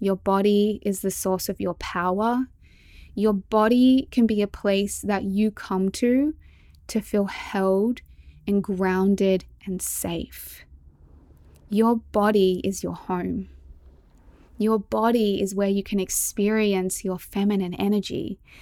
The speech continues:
Your body is where your radiance shines through. And when we are disconnected from our body, we are disconnected from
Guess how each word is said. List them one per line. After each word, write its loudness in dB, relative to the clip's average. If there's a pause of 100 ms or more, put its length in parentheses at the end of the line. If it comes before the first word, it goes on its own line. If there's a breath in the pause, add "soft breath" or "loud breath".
(180 loud breath)
Your 0
body 4
is 4
where 0
your 2
radiance 2
shines 0
through. -6 (920 soft breath)
And 2
when 4
we 6
are 8
disconnected 0
from 0
our -2
body, 0 (380 soft breath)
we 4
are 6
disconnected -2
from -6